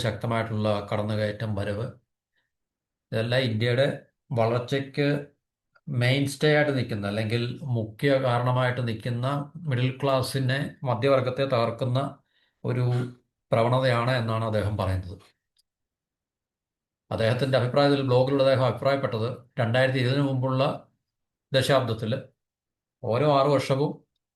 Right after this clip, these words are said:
വൈറ്റ് കോളർ ജോലി ഇരട്ടിച്ചതായിട്ടാണ് ട്രെൻഡുകൾ, ഹിസ്റ്റോറിക്കൽ റെക്കോർഡ്സ് നമ്മളെ മനസ്സിലാക്കി തരുന്നത്. പക്ഷേ രണ്ടായിരത്തി ഇരുപത്, രണ്ടായിരത്തി ഇരുപത് സ-, സാമ്പത്തിക വർഷം മുതൽ രണ്ടായിരത്തി ഇരുപതിന്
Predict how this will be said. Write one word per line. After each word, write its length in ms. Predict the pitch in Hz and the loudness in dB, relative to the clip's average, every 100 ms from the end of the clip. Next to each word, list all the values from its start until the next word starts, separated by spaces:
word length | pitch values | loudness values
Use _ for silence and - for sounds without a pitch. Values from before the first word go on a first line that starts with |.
| _ 117 | _ 0
വൈറ്റ് 260 | 127 - - | 0 0 2
കോളർ 200 | 147 143 | 2 4
ജോലി 180 | 135 143 139 | 2 2 0
ഇരട്ടിച്ചതായിട്ടാണ് 760 | 127 131 143 139 127 123 135 143 - _ _ _ _ _ _ _ _ _ _ _ _ _ 135 | 0 -4 0 2 2 2 0 -4 -12 _ _ _ _ _ _ _ _ _ _ _ _ _ 2
ട്രെൻഡുകൾ, 440 | 135 143 147 135 - - _ _ _ _ _ _ | 2 4 4 2 -2 -12 _ _ _ _ _ _
ഹിസ്റ്റോറിക്കൽ 640 | 127 123 120 147 143 143 143 131 | -2 -2 0 2 2 2 2 0
റെക്കോർഡ്സ് 480 | - 139 135 139 139 - _ 131 | 0 -2 -2 -4 -4 -8 _ -2
നമ്മളെ 260 | 123 127 123 | 2 2 2
മനസ്സിലാക്കി 680 | 113 107 131 123 - - 143 135 | 0 0 0 0 -2 -8 -4 0
തരുന്നത്. 340 | 110 98 95 92 _ _ _ _ _ _ _ | 0 -2 -4 -8 _ _ _ _ _ _ _
പക്ഷേ 160 | 117 113 113 | -2 0 2
രണ്ടായിരത്തി 400 | 117 135 135 139 | 4 2 2 2
ഇരുപത്, 260 | 139 143 143 _ _ _ _ _ _ - 120 | 2 0 -4 _ _ _ _ _ _ -4 -2
രണ്ടായിരത്തി 380 | 117 147 143 131 | 2 2 2 0
ഇരുപത് 280 | 143 143 151 147 - _ _ _ - | 2 4 2 2 -4 _ _ _ -12
സ-, 240 | 123 127 - - | -8 -8 -10 -2
സാമ്പത്തിക 500 | 127 135 139 151 147 147 | 2 2 0 0 0 0
വർഷം 220 | - 143 127 | 0 0 0
മുതൽ 180 | 123 104 98 - _ _ _ _ _ _ _ _ | 0 -2 -4 -16 _ _ _ _ _ _ _ _
രണ്ടായിരത്തി 340 | 107 127 131 131 | -2 0 2 2
ഇരുപതിന് 220 | 139 135 | 2 2